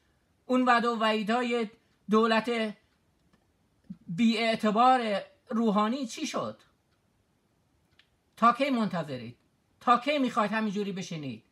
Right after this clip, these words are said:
و فقط به اخبار این و اون گوش کنید؟ فقط به وایس آف امریکا و بی بی سی و منوتو و نمی‌دونم این و اون گوش کنید. با گوش کردن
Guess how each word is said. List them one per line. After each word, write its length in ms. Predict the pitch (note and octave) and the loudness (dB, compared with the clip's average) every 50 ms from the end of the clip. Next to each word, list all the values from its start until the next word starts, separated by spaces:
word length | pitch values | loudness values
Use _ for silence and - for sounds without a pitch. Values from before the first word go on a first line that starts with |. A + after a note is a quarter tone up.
| _ _ _ _ _ _ _ _ _ _ - | _ _ _ _ _ _ _ _ _ _ -2
و 100 | G3 G#3 | 0 0
فقط 380 | G3+ - A#3+ A3 B3 B3+ A#3+ G3+ | 2 2 2 4 4 4 2 2
به 80 | A#3+ A3+ G3+ | 0 2 4
اخبار 440 | G#3 G#3 - - G3 A#3 B3 C4 B3 | 2 2 2 0 0 2 2 2 2
این 260 | B3 B3 B3 A3+ A#3 | 0 0 0 -2 -2
و 20 | |
اون 180 | A#3 A#3 A#3+ A#3 | -2 -2 -2 -2
گوش 220 | G3 G#3 G3+ - | -4 -4 -6 -6
کنید؟ 380 | - G3 F3 D#3+ C3+ A2+ - _ _ _ _ _ _ | -6 -8 -8 -6 -8 -10 -12 _ _ _ _ _ _
فقط 300 | - G#3 G#3+ B3 B3 G#3+ | 0 0 2 2 2 0
به 100 | G#3 A#3+ | 0 0
وایس 280 | A3+ G#3 A#3 A#3 A3+ - | 0 0 0 0 0 0
آف 140 | A3+ G3+ A#3 | -2 0 0
امریکا 420 | A#3 A3+ A3+ A3 - B3+ B3+ B3 | -2 -2 -2 -2 0 0 0 0
و 40 | A#3 | 0
بی 160 | F#3+ A#3 A3+ | -2 -4 -4
بی 140 | F#3+ A3 A3 | -4 -4 -4
سی 220 | - - A#3+ A#3+ | -4 -6 -4 -2
و 120 | B3 B3 A#3 | 0 0 0
منوتو 560 | A3+ A3+ A3 G#3+ A3 A3 A#3 B3+ B3+ B3 B3 | 0 0 0 0 -2 -2 -2 -2 -2 -2 -4
و 20 | |
نمی‌دونم 480 | A#3 A#3 A3+ A3+ G#3 G#3 A3+ A3 A3 G3+ | -4 -4 -4 -4 -4 -4 -4 -4 -4 -4
این 160 | - A3 G#3 G#3+ | -4 -4 -2 -2
و 40 | |
اون 180 | G3 A3 A3 A3 | -2 -2 -2 -4
گوش 220 | F#3 G3 G3+ - | -4 -6 -8 -8
کنید. 360 | - E3+ D3 C#3+ C3 G2+ - - _ _ _ _ _ _ _ _ _ _ _ _ _ _ - | -8 -8 -10 -8 -10 -12 -14 -18 _ _ _ _ _ _ _ _ _ _ _ _ _ _ -2
با 240 | F3+ A3 A#3+ A#3+ G3+ | 2 2 2 2 0
گوش 180 | A#3+ G#3+ - | -2 -4 -4
کردن 340 | - A#3+ A3 G#3+ A3+ A3+ | -4 -4 -2 -2 -2 -2